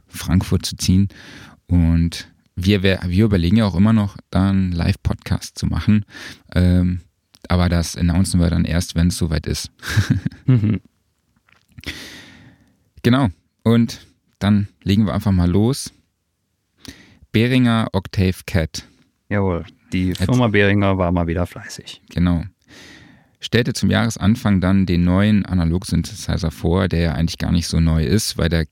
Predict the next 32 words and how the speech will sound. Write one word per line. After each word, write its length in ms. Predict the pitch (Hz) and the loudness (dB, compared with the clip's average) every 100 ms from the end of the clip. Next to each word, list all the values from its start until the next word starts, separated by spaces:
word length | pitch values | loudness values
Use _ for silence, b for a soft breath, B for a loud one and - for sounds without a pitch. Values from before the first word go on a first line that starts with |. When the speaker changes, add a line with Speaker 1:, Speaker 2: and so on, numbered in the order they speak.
| _ - | _ -8
Speaker 1:
Cat 300 | - 87 - | -2 -2 -2
Synthesizer, 640 | 80 95 95 - 90 87 | 0 0 0 -2 0 0
also 180 | 82 82 | 0 -2
das 80 | 78 | -4
ist 140 | - | -6
der 220 | 85 82 80 | -2 -2 -4
Klon 380 | - 85 92 98 | 0 2 4 2
des 340 | 87 82 - - B B B B B B _ | 0 -2 -10 -16 B B B B B B _
Octave 380 | 101 - 92 - | -4 0 0 0
Cat, 380 | - 117 - - | -2 -2 -4 -2
der 220 | 95 90 | 2 4
neunzehnhundertsechsundsiebzig 800 | 90 92 82 87 92 87 - - | 2 0 -4 -6 -4 -6 -6 -4
herauskam 680 | 85 76 104 - 117 117 113 | -2 0 -2 -2 -2 0 0
und 260 | 98 98 | 0 -2
damals 340 | - 131 104 - | -2 -2 -2 -2
eigentlich 260 | 87 117 | 0 0
auch 80 | 82 | -2
schon 180 | - 92 | 0 0
ein 80 | 90 | 2
Klo-, 340 | 101 110 143 - - | 0 0 -2 -6 -2
Klon 360 | 113 135 104 | 0 2 2
war, 280 | 98 - - | 0 -4 -4
ja, 140 | 85 95 | -4 -4
also 220 | 92 92 | -4 -4
der 100 | 95 | -6
Klon 360 | - 101 107 | 0 2 2
des 180 | 98 - - | 0 -4 -4
Arp 380 | 95 101 - - _ - | -2 -2 -6 -16 _ -2
Odyssey. 560 | 123 101 - 82 80 - _ _ _ _ _ _ _ _ _ - B B B B B B B B _ | 0 -2 -4 -4 -4 -10 _ _ _ _ _ _ _ _ _ -18 B B B B B B B B _
Soll 300 | 104 110 151 | 0 0 0
jetzt, 600 | 127 113 - - - - | 0 -2 -2 -10 -8 -2
äh, 300 | 107 107 | 0 2